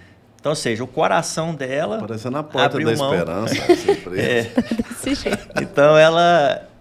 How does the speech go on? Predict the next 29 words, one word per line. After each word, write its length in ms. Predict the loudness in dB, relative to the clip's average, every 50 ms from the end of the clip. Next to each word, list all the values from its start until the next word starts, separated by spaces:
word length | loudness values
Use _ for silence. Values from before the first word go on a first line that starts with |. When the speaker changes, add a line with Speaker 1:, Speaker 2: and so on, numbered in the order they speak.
| -8
Speaker 1:
ela 220 | -4 -2 -2 0 -2
ficou 300 | -2 -4 -6 -2 0 0
assim, 360 | 0 0 0 -2 -2 -2 -4
s-, 440 | -4 -6 -8 -8 -8 -10 -10 -12 -14 -18 -20 -20 -20 -20 _ -20 _ _ _ -20 -20 -20 -20 _ _
deslumbrada, 680 | -10 -4 -4 -2 0 0 2 2 2 0 0 -2 -6
porque 320 | -8 -8 -12 -12 -8 -6 -2
ela 200 | -2 0 0 0
abriu 280 | -2 -4 -6 -6 -4
mão 320 | -4 -4 -4 -4 -4 -6 -6
de 120 | -8 -8
coração 540 | -6 -4 -4 -4 -4 -6 -8 -8 -6 -6 -6
mesmo, 360 | -6 -6 -8 -8 -10 -10 -10
ninguém 220 | -12 -10 -10 -12
pediu 220 | -12 -12 -12 -10 -10
nada 220 | -10 -8 -8 -8
pra 80 | -8 -8
ela 60 | -10
fazer 220 | -10 -12 -12 -12 -12
aquilo. 320 | -14 -12 -16 -16 -16 -16 -20 -16 -10
Ela 140 | -8 -8
abriu 200 | -8 -6 -8 -8 -8
mão 360 | -8 -8 -8 -8 -10 -10 -12 -16 -18 -20 -20 -20 -20 -20 _ _ _ _ _ _ _ _ _ _ _ _ -16 -16 -14 -12
daquele 440 | -12 -12 -12 -10 -10 -8 -8 -10 -10
prêmio 520 | -10 -8 -8 -8 -6 -8 -8 -10 -12 -14 -16 -18 -20 -20 -20 -20 -20 _
pra 280 | -10 -6 -4 -4 -2 -2
ajudar 380 | -4 -6 -8 -8 -10 -8 -6 -6
uma 80 | -6 -8
colega 560 | -6 -6 -4 -4 -4 -4 -6 -6 -8 -10 -10
e, 280 | -12 -12 -12 -12 -14